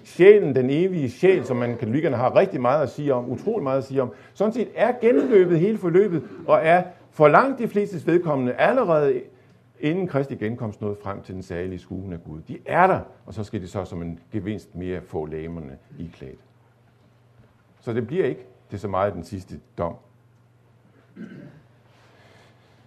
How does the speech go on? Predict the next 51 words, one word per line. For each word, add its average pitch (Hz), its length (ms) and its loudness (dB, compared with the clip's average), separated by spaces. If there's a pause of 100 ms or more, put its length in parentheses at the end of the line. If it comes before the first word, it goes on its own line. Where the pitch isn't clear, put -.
(1200)
Noget 165 200 10
af 147 180 10
det, 127 280 4
øh, 107 180 6 (360)
interessante, 117 440 -4
og 113 60 -6
nu 120 100 -8
skal 117 120 -10
jeg 101 60 -10
så 107 80 -12
passe 107 220 -6
på, 123 100 0
at 110 60 2
jeg 110 80 -6
ikke - 160 -20 (100)
bruger 104 180 -4
alt 110 100 -6
for 101 60 -10
lang 95 180 -8
tid, 113 140 -12
kan 110 100 -12
jeg 90 80 -8
se, 101 160 -10
det 95 80 -8
er 92 40 -8
helt 104 200 -8
vildt 143 180 -6
det 131 100 -4
her, 123 120 -2
ja. 127 200 -2 (480)
Men, 113 380 -2
øh, 104 140 -4
ja, 104 60 -8
det 120 180 -8
tror 123 140 -4
jeg, 107 40 -2
jeg 95 80 -4
kommer 90 160 -10
til 104 80 -12
at - 80 -10
køre 101 100 -8
lidt 101 120 -10
hurtigt 107 260 -4
henover. 101 320 -4
Noget 131 140 2
af 165 40 2
det 185 80 0
interessante 156 420 0
ved 135 80 4
at 127 80 2
læse, 147 420 0